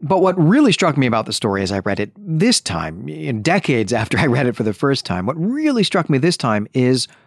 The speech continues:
Reich's role as a business tycoon. And so I want to situate this story really in the context of American business history. First, let's note some features of Monarch Utilities and Resources. Foremost, I want to emphasize that although this is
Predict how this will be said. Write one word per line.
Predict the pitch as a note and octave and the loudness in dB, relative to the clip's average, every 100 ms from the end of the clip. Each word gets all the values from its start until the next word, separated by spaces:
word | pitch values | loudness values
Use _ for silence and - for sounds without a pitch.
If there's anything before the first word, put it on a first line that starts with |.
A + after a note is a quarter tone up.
| _ | _
Reich's | C3 F3+ D4 - | -2 0 0 0
role | D#3 D3+ C#3+ | 0 2 2
as | A#2+ B2 A#2+ - - _ | 0 0 0 -6 -18 _
a | C3+ | -4
business | G2 F#2+ D3+ G3 B2+ F#2+ | -2 0 2 2 2 -2
tycoon. | - D#2 D#2+ - F2 D#2+ D#2+ - - - - | -4 -8 -8 -10 -10 -12 -16 -20 -20 -16 -2
And | D#3 | 0
so | F3+ E3+ - | 4 2 2
I | C4 | 0
want | G4+ | 0
to | A#3 | 0
situate | - A3 G3+ E3+ | 0 0 0 0
this | D3+ C3 | 2 0
story | - C3+ A#2+ | 2 2 2
really | G#3 F4+ F#3+ | 4 4 4
in | D3 | 0
the | B2+ | -2
context | - A2 G#2 G#2 - - | -2 -2 -2 -4 -4 -4
of | G#2 G2 - | -2 -2 -4
American | A#2 A#2+ D3 C3+ A2 | -2 0 0 0 -4
business | F#2 B2+ A#2 F#2+ | 0 0 0 -2
history. | - - - - - _ _ _ _ _ _ | -4 -8 -10 -16 -20 _ _ _ _ _ _
First, | - G#3 G#3 | -2 0 0
let's | G#3 | 0
note | G#3+ F3+ | 0 0
some | - C3+ A2 | 2 2 0
features | - C#3 A2+ G#2 | 0 -2 -2 -6
of | F#2 | -4
Monarch | G2+ F#2+ F#2 | -2 -2 -2
Utilities | G2 A2+ F#2 F#2 F2+ | -4 -4 -2 -4 -6
and | F2+ | -4
Resources. | G#2 G2 F#2+ F2+ - - - _ _ _ _ _ - | -4 -4 -6 -10 -12 -12 -14 _ _ _ _ _ -12
Foremost, | C#3 C#4+ E4 F3 G#2+ - - | -2 4 4 4 0 -4 -2
I | C#3 | 2
want | G#3+ | 4
to | C4 B2 - | 2 0 0
emphasize | C#3+ D#3 A2+ F#2 F2+ | 0 0 0 -2 -2
that | A2+ A2+ - | -2 -2 0
although | C3+ B2+ G#3 G#3 F#3 | 0 2 4 4 2
this | C3+ G#3+ F3+ | -2 -2 2
is | F3 | 2